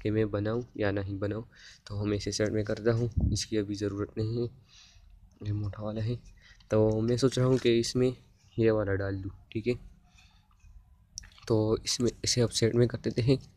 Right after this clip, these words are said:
और इसे खोल देते हैं आराम आराम से, ताकि आसानी हो।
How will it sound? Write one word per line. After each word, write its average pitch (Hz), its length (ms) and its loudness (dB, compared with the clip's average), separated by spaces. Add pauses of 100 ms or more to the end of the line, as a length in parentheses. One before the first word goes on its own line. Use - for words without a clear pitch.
(680)
और 104 320 0 (1120)
इसे 117 340 4 (200)
खोल 110 240 8
देते 101 260 -6
हैं 101 460 0 (1900)
आराम - 460 0
आराम - 240 -2
से, - 160 -8 (3000)
ताकि 101 280 -10
आसानी 107 440 -6
हो। 120 140 -10